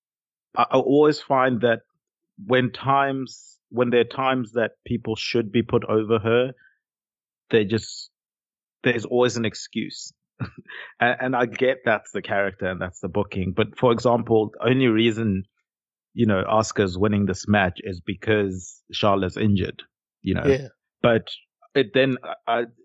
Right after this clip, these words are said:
Speaker 1: it, I think it's good heel work though, because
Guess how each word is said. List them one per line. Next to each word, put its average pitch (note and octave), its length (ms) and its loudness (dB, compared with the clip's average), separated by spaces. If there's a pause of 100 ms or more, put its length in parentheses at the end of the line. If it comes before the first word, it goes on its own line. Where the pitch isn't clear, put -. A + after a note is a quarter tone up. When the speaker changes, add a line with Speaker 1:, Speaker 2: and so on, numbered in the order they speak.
(320)
Speaker 1:
it, A#2 140 -10 (360)
I A2+ 120 2
think D3 260 0
it's - 420 -10 (180)
good A#2 200 2
heel B2 360 0
work F#2+ 420 -4
though, G2+ 300 -4 (160)
because G#2 640 0